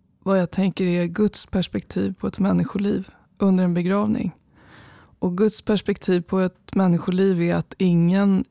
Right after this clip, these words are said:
egentligen någonsin dör själsligt, utan man dör fysiskt här. Men sen resten går hem till Gud. Så att det är ju en grundpremiss som jag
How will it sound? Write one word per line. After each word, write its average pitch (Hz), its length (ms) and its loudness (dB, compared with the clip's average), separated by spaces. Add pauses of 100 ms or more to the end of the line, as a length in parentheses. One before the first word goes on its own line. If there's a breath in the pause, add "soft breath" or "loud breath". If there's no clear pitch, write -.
(120)
egentligen 175 520 2
någonsin 170 500 2
dör 175 460 0 (140)
själsligt, 180 800 -4
utan - 380 -2 (120)
man 185 180 0
dör 180 280 0 (200)
fysiskt - 680 -2
här. - 500 -6 (100)
Men 180 160 0
sen 170 360 0 (500 loud breath)
resten 180 640 -2
går 170 240 -2
hem 165 240 2
till - 180 -6
Gud. 180 380 0
Så - 140 -4
att - 340 -4 (680 loud breath)
det 180 160 0
är 208 80 4
ju 196 100 2
en 185 160 2
grundpremiss 190 920 2
som 175 360 -2
jag 165 320 0